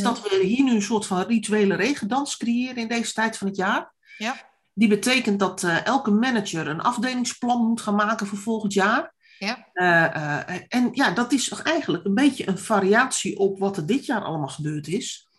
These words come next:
Speaker 1: Ja.
Speaker 2: Dan, eh, plussen en minnen we wat. En dan, eh, weten we een beetje van, vanuit de kaderbrief of er meer geld ter beschikking is. Of dat, eh, we nadruk op innovatie leggen en vernieuwing. Of dat het, eh,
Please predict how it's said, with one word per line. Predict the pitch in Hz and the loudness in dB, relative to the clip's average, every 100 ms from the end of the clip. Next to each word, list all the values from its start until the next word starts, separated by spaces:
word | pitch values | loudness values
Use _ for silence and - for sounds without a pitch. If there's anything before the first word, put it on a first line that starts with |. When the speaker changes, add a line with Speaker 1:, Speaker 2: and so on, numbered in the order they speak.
| _ _ | _ _
Speaker 1:
Ja. | 254 _ | -14 _
Speaker 2:
Dan, | 226 208 180 | 2 4 4
eh, | 160 | 2
plussen | 165 190 - 160 | 4 4 4 0
en | 185 | 0
minnen | 320 311 | 0 0
we | 269 | 2
wat. | 247 285 - - _ | 2 0 -2 -14 _
En | 208 | -2
dan, | 208 208 202 180 | 0 2 0 0
eh, | 165 151 151 - _ - - - | -2 -2 -6 -10 _ -20 -20 -8
weten | 202 226 214 | 0 2 2
we | 190 | 0
een | |
beetje | 196 202 196 - | 4 4 2 -4
van, | 180 | -2
vanuit | 180 180 | -2 -2
de | - | -2
kaderbrief | 220 214 180 175 165 165 | 2 2 2 -4 -6 -6
of | 196 185 | -10 -6
er | 170 | 0
meer | 214 247 220 | 2 2 2
geld | - 175 165 - | 2 0 0 -8
ter | 175 | -6
beschikking | 180 190 165 160 139 | -4 -2 -4 -6 -6
is. | 143 147 | -4 -4
Of | - 196 | -2 -4
dat, | - 170 165 | -2 -4 -4
eh, | 165 147 | -4 -4
we | 156 | -4
nadruk | 165 185 180 170 165 | -2 0 0 -4 -10
op | - | -4
innovatie | 190 170 208 196 - 202 | -2 0 -2 -2 -2 -2
leggen | 180 147 147 - | 0 -2 -6 -10
en | 165 | -6
vernieuwing. | 175 202 220 143 147 - _ - - - - | 0 2 4 2 -2 -8 _ -20 -20 -20 -12
Of | - 302 | 0 0
dat | - 220 208 | 2 0 2
het, | 175 - | 0 0
eh, | 170 143 | 0 0